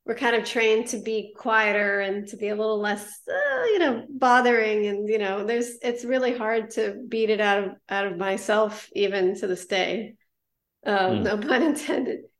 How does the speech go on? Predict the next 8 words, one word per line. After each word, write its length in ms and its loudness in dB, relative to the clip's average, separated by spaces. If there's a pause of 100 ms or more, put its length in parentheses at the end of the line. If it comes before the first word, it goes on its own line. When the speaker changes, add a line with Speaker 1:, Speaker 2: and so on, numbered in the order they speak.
(440)
Speaker 1:
So, 500 0 (300)
so 580 0
I 280 2
took 340 -4
that 480 -2 (400)
and 160 -2
then 100 2
I 220 -2